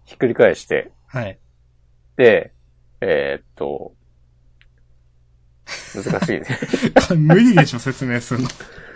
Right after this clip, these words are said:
Speaker 1: 口で説明したい。うまくなんかこう、幾何学的なね、
Speaker 2: うん。
Speaker 1: 造形にして、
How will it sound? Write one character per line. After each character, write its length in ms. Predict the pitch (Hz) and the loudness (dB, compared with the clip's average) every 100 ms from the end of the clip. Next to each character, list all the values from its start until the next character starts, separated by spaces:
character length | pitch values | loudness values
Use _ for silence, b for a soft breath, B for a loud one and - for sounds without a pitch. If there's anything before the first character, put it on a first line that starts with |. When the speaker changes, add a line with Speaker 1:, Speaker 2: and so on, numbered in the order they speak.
| - | -6
Speaker 1:
口 240 | - 277 - | 2 4 6
で 200 | 139 135 | 4 4
説 280 | 147 - 131 | 0 0 4
明 240 | 127 127 | 8 8
し 120 | - | 6
た 200 | - 127 | 8 8
い。 120 | 92 - | 8 0
う 220 | 143 147 | -4 6
ま 160 | 170 180 | 6 8
く 180 | 131 | 6
な 100 | 107 | 6
ん 80 | 98 | 4
か 160 | 90 87 | 0 -6
こ 380 | - 87 85 98 | -2 0 0 -2
う、 20 | |
幾 180 | - 143 | 0 6
何 100 | 139 | 8
学 220 | 135 139 | 8 2
的 200 | 190 117 | -2 2
な 360 | 117 117 - - - | 6 6 4 -2 -4
ね、 240 | 113 104 _ - | -2 -2 _ -18
Speaker 2:
う 60 | |
ん。 280 | 110 104 104 _ _ _ _ _ | -16 -16 -18 _ _ _ _ _
Speaker 1:
造 240 | 120 95 | -2 -2
形 280 | 95 101 92 | -2 -2 0
に 120 | 90 87 | -2 -10
し 80 | |
て、 280 | - 80 - | -4 -2 -2